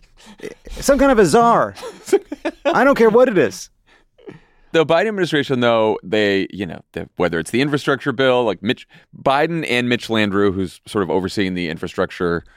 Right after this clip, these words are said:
Speaker 2: uh, spending, plus Shapiro, they were all at a, a press conference about this, touting this, and I'm like, You know what?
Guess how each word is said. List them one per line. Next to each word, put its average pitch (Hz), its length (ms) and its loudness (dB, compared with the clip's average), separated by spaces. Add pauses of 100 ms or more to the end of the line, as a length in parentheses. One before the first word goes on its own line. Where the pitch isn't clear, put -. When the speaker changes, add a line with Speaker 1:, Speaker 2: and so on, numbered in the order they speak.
(220)
Speaker 2:
uh, 95 200 2
spending, 92 520 -4
plus 104 260 -4
Shapiro, 92 600 0 (200)
they 92 80 -2
were 92 120 0
all 98 220 2
at 98 100 2
a, 90 300 2
a 87 220 2
press 117 240 -4
conference 104 360 -4
about 95 280 0
this, 92 340 -2
touting 101 300 -2
this, 95 140 -6
and 101 80 -12
I'm 95 80 -8
like, 98 180 -10
You 175 80 -8
know 220 80 -4
what? 165 200 -2